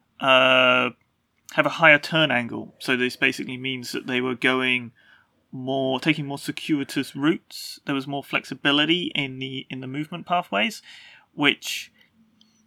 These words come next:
I mean, if you're going from point A to point B and you take a straight line, you're travelling less than going from point A to point B, but wiggling around all between rocks and stuff.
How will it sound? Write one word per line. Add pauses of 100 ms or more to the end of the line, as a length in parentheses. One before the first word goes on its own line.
(380)
I
mean,
if
you're
going
from
point
A
to
point
B
and
you
take
a
straight
line,
you're
travelling
less
than
going
from
point
A
to
point
B,
but
wiggling
around
all
between
rocks
and
stuff.